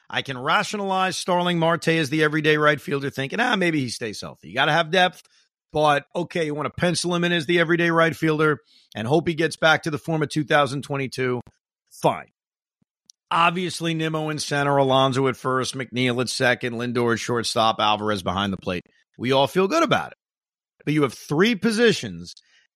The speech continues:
that you have holes at. I was okay with viewing third base, and we did a whole podcast about third base, and I think our conclusion was just let there be a competition. You've got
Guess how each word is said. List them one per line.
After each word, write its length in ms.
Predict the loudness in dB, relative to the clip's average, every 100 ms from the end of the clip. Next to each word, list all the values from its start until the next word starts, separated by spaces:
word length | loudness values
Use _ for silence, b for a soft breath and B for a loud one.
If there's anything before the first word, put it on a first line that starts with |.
| _
that 180 | -2 -2
you 380 | -4 -2 0 2
have 580 | 6 6 6 4 0 -14 -16
holes 460 | 0 2 2 0
at. 220 | -4 -8 -14 _ _ _ _ _ _ _ _ _ _ _ _ _ _ _ _ _
I 200 | 0 2
was 280 | 2 -2 0
okay 800 | -2 -2 -8 -10 -8 -10 -12 -18 _ -6
with 200 | -4 -4
viewing 500 | -2 2 4 4 0
third 320 | 0 0 2
base, 260 | 2 2 -2
and 60 |
we 60 | -4
did 140 | -2
a 40 | -2
whole 260 | -2 -6
podcast 520 | -2 -4 -2 0 0 -2
about 220 | -4 -4
third 220 | -4 -4
base, 200 | -4 -4
and 80 | -4
I 20 |
think 140 | -2
our 100 | 0
conclusion 580 | -2 -6 -4 -2 0 0
was 280 | 0 0 -4 b b b b
just 340 | -2 0 0 0
let 200 | 0 0
there 160 | -4
be 160 | -2 -4
a 60 |
competition. 640 | -2 -4 -4 -8 -10 -10 -10
You've 160 | -8
got 280 | -2 -2 -2